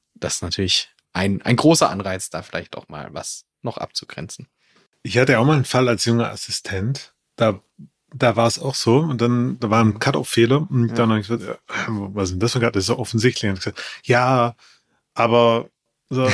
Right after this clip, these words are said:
Speaker 1: <laughs>
Speaker 2: m, m, m, m, wir dachten, das ist eine gute Idee.“ Und dann
Speaker 1: Mhm.
Speaker 2: war auch klar, okay, das haben die jetzt nicht unabsichtlich gemacht, da
Speaker 1: Mhm.
Speaker 2: muss man ein bisschen aufpassen.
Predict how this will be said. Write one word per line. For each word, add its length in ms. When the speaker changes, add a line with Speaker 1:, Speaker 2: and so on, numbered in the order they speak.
Speaker 1:
<laughs> 120
Speaker 2:
m, 140
m, 180
m, 180
m, 400
wir 220
dachten, 220
das 140
ist 40
eine 80
gute 240
Idee.“ 300
Und 120
dann 100
Speaker 1:
Mhm. 40
Speaker 2:
war 120
auch 180
klar, 220
okay, 300
das 140
haben 160
die 60
jetzt 200
nicht 320
unabsichtlich 680
gemacht, 260
da 40
Speaker 1:
Mhm. 60
Speaker 2:
muss 80
man 100
ein 40
bisschen 240
aufpassen. 500